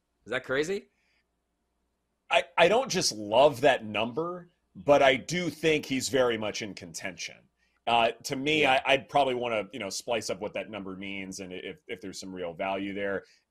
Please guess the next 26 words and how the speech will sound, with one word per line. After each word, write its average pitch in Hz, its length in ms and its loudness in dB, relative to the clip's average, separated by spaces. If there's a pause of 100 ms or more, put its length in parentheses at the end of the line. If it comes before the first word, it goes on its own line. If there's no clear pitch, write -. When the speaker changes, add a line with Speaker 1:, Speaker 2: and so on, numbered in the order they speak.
(120)
Speaker 2:
You 123 80 -14
know, 95 220 -8
upon 131 460 -2
first 135 520 -4
instinct, 139 640 -2 (100)
I'd 113 220 -2
say 117 260 -2
maybe 107 420 -6
not, 92 480 -4 (480)
but 139 440 8 (100)
I 101 200 2
am 113 180 2
very 120 240 2
high 147 220 2
on 147 100 -6
Seattle. 151 520 0
I'm 82 120 -12
very 98 260 -2
high 127 220 -2
on 123 100 -6
Geno 123 300 -8
Smith, 139 440 -2 (300)
and 104 80 -10
it's 104 120 -14
entirely 127 480 -2
possible, 101 840 -2